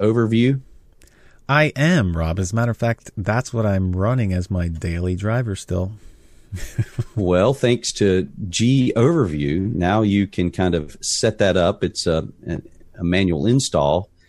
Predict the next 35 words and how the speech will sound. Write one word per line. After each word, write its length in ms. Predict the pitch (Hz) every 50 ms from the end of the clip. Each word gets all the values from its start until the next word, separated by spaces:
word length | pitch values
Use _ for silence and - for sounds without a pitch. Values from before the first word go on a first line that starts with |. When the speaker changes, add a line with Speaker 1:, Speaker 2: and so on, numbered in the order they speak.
| _ _ _ _ -
Speaker 1:
and 260 | 85 82 80 82 87
you've 140 | 90 87 98
gotta 220 | - 87 85 87
do 120 | 82 87 82
a 20 |
little 200 | 82 85 82 80
configuration, 880 | 78 - 85 80 - 85 80 73 71 76 78 87 104 120 - - 87 87
but 200 | 82 85 - -
you 60 | 80 78
could 280 | - - 82 - -
set 280 | - - - 82 80 -
that 140 | 87 80 82
up 220 | 85 - - -
for 420 | - - 82 85 87 92 92 113 - - _ -
K 180 | - 90 82
D 140 | 82 90 -
E 120 | - 107 104
Plasma. 500 | 104 113 113 139 160 165 - - - - - _ _ - - _ _ - - _ _ - _ _ _ - _ _ _ _ -
Speaker 2:
That 220 | 131 135 131 127
looks 320 | 127 117 110 98 - -
like 380 | 107 101 92 87 82 87 - - - -
a, 420 | 101 98 92 90 92 90 80 90 - _ _ _ _ _ - -
that 240 | - 127 151 151 -
looks 220 | 147 120 107 - -
like 140 | 113 107 -
something 300 | - 104 101 - 101 92
that 120 | 87 85
K 180 | - - 101 90
D 60 | 85 87 76
E's 180 | 87 82 80 -
needed 340 | 90 90 90 87 82 80 76
for 160 | - - 82
a 80 | 80 78
long 220 | 78 78 78 80
time. 320 | - - 82 73 69 71